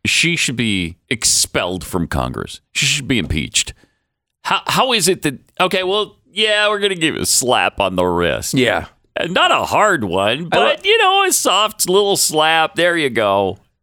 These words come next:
Speaker 2: And, like, there is this
Speaker 1: How is
Speaker 2: some
Speaker 1: this possible?
Speaker 2: dumb par-, parliamentary, like, "This is bad if you get
Speaker 1: God.
Speaker 2: censured." Do you think she
Speaker 1: Uh,
Speaker 2: cares
Speaker 1: she
Speaker 2: at
Speaker 1: doesn't
Speaker 2: all?
Speaker 1: care.
Speaker 2: Do you think she
Speaker 1: Not
Speaker 2: ca-, I mean, she went
Speaker 1: one
Speaker 2: up and she
Speaker 1: iota.
Speaker 2: did the same crocodile tears she
Speaker 1: Yep.
Speaker 2: did at every other press conference for the past two weeks.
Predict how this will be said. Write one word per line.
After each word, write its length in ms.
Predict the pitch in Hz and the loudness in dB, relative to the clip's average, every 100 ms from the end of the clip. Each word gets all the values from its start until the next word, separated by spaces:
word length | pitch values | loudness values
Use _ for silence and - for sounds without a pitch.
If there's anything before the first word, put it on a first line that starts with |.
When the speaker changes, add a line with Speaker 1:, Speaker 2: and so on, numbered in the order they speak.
| - | -2
Speaker 2:
And, 100 | 165 | 2
like, 140 | 185 | 2
there 120 | 208 | 2
is 120 | 208 - | 0 0
this 140 | 143 | 0
Speaker 1:
How 120 | 254 | 2
is 80 | 135 | 0
Speaker 2:
some 60 | 131 | 0
Speaker 1:
this 100 | 104 | -2
possible? 680 | - 95 92 98 - - - | -2 -4 -2 -4 -4 -10 0
Speaker 2:
dumb 340 | 107 104 110 | 2 2 0
par-, 320 | - 107 107 - | -2 0 0 -2
parliamentary, 800 | 113 104 101 95 98 - 101 92 | -4 0 0 0 -2 0 0 0
like, 180 | 87 | -2
"This 200 | - 101 | -2 -2
is 140 | 117 107 | -2 -2
bad 380 | 101 107 110 98 | -2 -2 -2 -6
if 100 | 92 | -6
you 60 | |
get 140 | 98 92 | -6 -4
Speaker 1:
God. 80 | 110 | -4
Speaker 2:
censured." 360 | 107 - - | -2 -2 -2
Do 120 | 156 | 0
you 100 | 170 | -2
think 260 | 180 - 202 | -2 -2 -2
she 140 | - | -2
Speaker 1:
Uh, 80 | 175 | -4
Speaker 2:
cares 400 | - - 127 131 | -2 0 2 2
Speaker 1:
she 100 | 143 | 2
Speaker 2:
at 40 | 104 | 2
Speaker 1:
doesn't 240 | 104 107 | 2 2
Speaker 2:
all? 160 | 104 101 | 2 0
Speaker 1:
care. 260 | 87 55 50 50 | -2 -4 -4 -2
Speaker 2:
Do 40 | |
you 80 | 127 | -4
think 320 | - 170 170 | -2 -4 0
she 40 | 165 | 0
Speaker 1:
Not 200 | 156 147 | 0 2
Speaker 2:
ca-, 40 | |
I 40 | |
mean, 120 | 160 156 | 0 2
she 160 | - | 2
went 140 | 101 98 | 2 2
Speaker 1:
one 40 | |
Speaker 2:
up 60 | 98 | 0
and 100 | 90 | 0
she 60 | 82 | 0
Speaker 1:
iota. 160 | 73 | 0
Speaker 2:
did 160 | 127 107 | 0 0
the 80 | 113 | 0
same 360 | - 135 147 | 2 2 0
crocodile 640 | 151 - 139 139 143 139 139 | -2 0 0 2 2 2 2
tears 380 | - 127 120 113 | 0 2 2 2
she 140 | 120 | 0
Speaker 1:
Yep. 100 | 101 | 0
Speaker 2:
did 100 | 120 | 2
at 80 | 120 | 2
every 240 | 120 127 131 | 4 4 4
other 140 | 120 | 2
press 300 | - 113 - | 0 -4 -2
conference 400 | 110 104 107 101 | -4 -2 -2 -2
for 120 | 107 | -2
the 80 | 101 | -2
past 400 | 113 104 101 - 117 | -2 -2 -2 -6 -6
two 180 | - 113 | -2 0
weeks. 400 | 98 92 - - | 0 -2 -2 -6